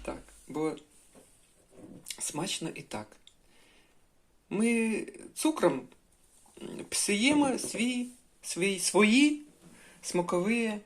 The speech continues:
рецептори. Так. І що я хочу про ще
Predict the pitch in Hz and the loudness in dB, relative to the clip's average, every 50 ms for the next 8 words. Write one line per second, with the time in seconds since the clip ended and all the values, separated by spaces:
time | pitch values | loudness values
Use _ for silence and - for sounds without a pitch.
0 | _ - 160 175 175 175 - - - - - - - - - - - _ - - | _ -8 -6 -6 -6 -6 -8 -8 -10 -10 -12 -16 -16 -16 -14 -14 -16 _ -12 -10
1 | - - - - - _ _ _ _ _ _ _ _ _ _ _ _ _ _ _ | -10 -10 -12 -16 -20 _ _ _ _ _ _ _ _ _ _ _ _ _ _ _
2 | _ _ _ _ _ _ _ _ _ _ _ _ _ _ _ _ _ - - - | _ _ _ _ _ _ _ _ _ _ _ _ _ _ _ _ _ -20 -20 -20
3 | - - - - - - _ _ _ _ _ _ _ - - - - - 170 165 | -20 -20 -20 -20 -20 -20 _ _ _ _ _ _ _ -4 0 2 4 6 6 6
4 | 160 156 - - 151 - - - - - 147 151 151 151 147 151 - - 160 156 | 6 4 2 0 -2 -2 -2 -4 -2 -2 -2 0 0 0 0 2 2 2 2 0
5 | - - | -2 -4